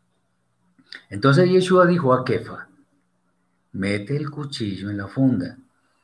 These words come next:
La copa que me ha dado el Padre, ¿acaso no la he de beber?". Entonces la guardia y el tribuno y los policías de los Yehudim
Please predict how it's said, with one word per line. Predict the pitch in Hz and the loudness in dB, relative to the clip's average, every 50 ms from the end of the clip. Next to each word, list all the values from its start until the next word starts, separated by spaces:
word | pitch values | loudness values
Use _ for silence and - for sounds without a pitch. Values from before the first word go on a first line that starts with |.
| _ _ _ _ | _ _ _ _
La | - 110 113 113 | 2 2 2 4
copa | 113 135 127 135 151 147 | 4 2 4 4 2 2
que | 151 135 113 | 2 0 -2
me | 104 98 98 98 98 98 107 | 0 -2 -4 -4 -4 -4 -2
ha | 117 135 139 | -2 0 0
dado | 135 117 113 120 120 120 117 101 | 0 -2 -4 -4 -4 -4 -4 -4
el | 90 85 85 | -4 -6 -4
Padre, | - 98 95 92 90 90 95 98 95 - - _ _ _ _ _ _ _ _ | 0 2 2 2 2 2 0 -4 -8 -10 -18 _ _ _ _ _ _ _ _
¿acaso | - 95 - - - - - 92 92 - - - 95 | 0 0 0 0 0 -2 0 0 0 0 -2 -6 -6
no | 92 92 95 104 110 113 113 113 - - | -4 -4 -2 -2 0 0 -2 -4 -6 -10
la | - 85 - - - | -8 -8 -8 -6 -4
he | 85 92 104 107 - - _ _ | -2 -2 -2 -2 -6 -14 _ _
de | - 85 87 85 | -8 -6 -6 -4
beber?". | 80 80 80 90 120 180 196 - - - - _ _ _ _ _ _ - - - - - - - - - | -4 -2 2 4 4 4 4 2 -4 -12 -16 _ _ _ _ _ _ -20 -20 -20 -20 -20 -20 -20 -2 2
Entonces | 165 170 170 - 180 196 190 185 220 196 | 6 6 6 8 6 6 6 6 6 6
la | 190 190 | 8 8
guardia | 185 - 175 180 175 170 160 165 160 156 | 8 8 8 8 8 8 4 4 2 4
y | 151 151 | 4 4
el | 151 147 | 4 4
tribuno | 147 147 143 151 151 156 156 156 156 156 | 2 2 2 2 4 4 4 4 4 4
y | 147 | 2
los | 143 135 135 | 2 2 0
policías | 139 131 117 120 120 113 - 151 151 147 139 | 0 -2 -2 -2 -4 -2 0 2 2 2 4
de | 127 120 | 2 2
los | 120 135 135 135 139 | 2 0 -2 -2 -2
Yehudim | 135 120 113 113 117 139 151 151 139 143 160 185 190 | 0 0 0 0 2 2 2 4 4 4 2 2 0